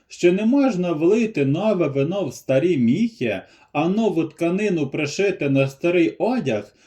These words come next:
намагаються віднести до релігії загалом. Так,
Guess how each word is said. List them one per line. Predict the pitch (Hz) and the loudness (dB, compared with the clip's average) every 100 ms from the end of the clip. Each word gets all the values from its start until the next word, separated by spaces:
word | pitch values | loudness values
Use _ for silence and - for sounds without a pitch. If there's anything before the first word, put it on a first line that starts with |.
| _ 143 | _ -2
намагаються | 165 180 170 185 277 277 226 240 | 0 0 -2 -2 -2 -2 -6 -6
віднести | 214 233 208 214 214 - 190 | -4 -4 -4 -4 -4 -2 -4
до | 127 123 | 0 0
релігії | 123 127 214 185 185 180 147 | 0 0 0 0 -2 -2 -4
загалом. | 110 131 139 113 104 104 95 - _ _ _ | 0 -2 0 -2 -2 -4 -10 -16 _ _ _
Так, | 117 123 170 175 | -2 0 -2 -6